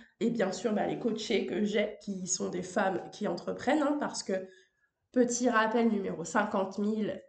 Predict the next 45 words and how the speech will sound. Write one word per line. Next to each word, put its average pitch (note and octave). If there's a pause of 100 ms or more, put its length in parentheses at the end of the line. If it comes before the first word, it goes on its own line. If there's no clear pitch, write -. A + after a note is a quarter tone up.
euh, E3
j'ai D#3
deux G#3
entreprises, A3+
un G3+
centre G#3
de G3
formation F#3+
dans F3+
le F#3
mannequinat F#3 (160)
et D#4 (240)
du G#3
coup, A3+
euh, F#3+
le G3+
coaching A3
pour -
les F3+
femmes G3+ (140)
d'affaires, F#3+
les F#3
femmes G3
qui F#3+
veulent F3+
entreprendre F#3+ (240)
sans G3+
être F#3+
esclaves G3 (100)
de F#3+
leur E3+
business, G3
pouvoir F3+
mettre F3+
en F3+
place G3 (320)
vraiment G3+
des F#3
systèmes G#3
dans G3
leur F#3
entreprise A#3
qui A#3
leur F#3
permettent F#3+